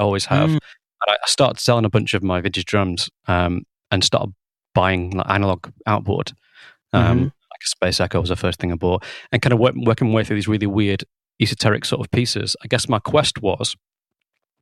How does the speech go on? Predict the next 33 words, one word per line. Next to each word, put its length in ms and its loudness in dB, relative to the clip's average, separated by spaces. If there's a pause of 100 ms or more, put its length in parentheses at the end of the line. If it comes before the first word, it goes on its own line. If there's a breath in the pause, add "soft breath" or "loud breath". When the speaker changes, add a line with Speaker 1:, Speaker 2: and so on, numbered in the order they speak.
(140)
Speaker 1:
it 60 6
was 140 4
linked 240 2
with 100 2
Ellie. 340 -2 (500 loud breath)
My, 160 4 (100)
my 300 4
thinking 280 0
on 80 4
Ellie 200 0
was, 200 -2
I've 160 -2
been 120 0
doing 420 0 (480)
this 120 0
whole 200 4
Ableton 600 0 (180)
sample 380 2
drums 360 0
thing, 340 -6 (480 loud breath)
um, 120 4
Speaker 2:
Mm-hmm. 200 4
Speaker 1:
in 80 -2 (300)
the 80 -2
U 120 4
K 220 0
for 160 -2
a 40 0
bit, 320 -2 (240)
and 200 0
it's 160 -4
really 200 4
good, 400 -2